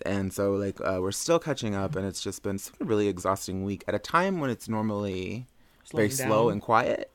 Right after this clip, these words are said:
Speaker 1: Um, so I'm just
Speaker 2: Oh, yeah, 'cause delays and, yeah.
Speaker 1: Yeah, and so, uh, I'm, I'm, mm, still kinda mentally exhausted from December.
Speaker 2: I get it.
Speaker 1: And, uh, I just feel like I didn't get a break, and so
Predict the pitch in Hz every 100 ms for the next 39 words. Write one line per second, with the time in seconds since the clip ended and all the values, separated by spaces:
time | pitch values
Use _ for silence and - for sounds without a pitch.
0 | _ 110 101 95 98 - - 147 _ _
1 | 117 123 117 117 110 - - - - -
2 | 175 196 180 165 147 156 160 220 226 202
3 | 143 131 135 - _ 151 156 185 131 _
4 | _ _ _ _ _ _ _ - 123 156
5 | 123 101 127 113 110 - 110 107 101 -
6 | 123 135 127 - 123 123 113 - _ _
7 | 117 113 110 107 - - 165 160 170 139
8 | 120 127 139 151 147 147 143 - 131 123
9 | 123 139 147 135 - 107 101 98 - _
10 | - _ _ - 120 139 156 - 214 -
11 | - _ _ _ - - - 143 175 -
12 | 120 117 104 101 101 101 95 92 95 -
13 | 104 104 - 110 101 95 90 82 85 87
14 | 87 - 87 - 113 - 139